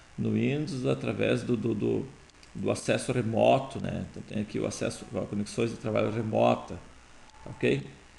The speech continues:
Eu vou criar uma, uma, uma específica pra, pra esse aqui, que vai ser o, o DataSnap Delphi dez Seattle.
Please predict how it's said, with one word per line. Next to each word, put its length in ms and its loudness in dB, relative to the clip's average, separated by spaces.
Eu 120 0
vou 100 2
criar 300 6
uma, 180 2
uma, 400 -2
uma 240 0
específica 580 -6
pra, 240 0
pra 100 -4
esse 160 -6
aqui, 300 -2
que 80 -8
vai 140 0
ser 300 4
o, 300 4
o 140 -2
DataSnap 840 -2
Delphi 520 -2
dez 300 -4
Seattle. 840 -8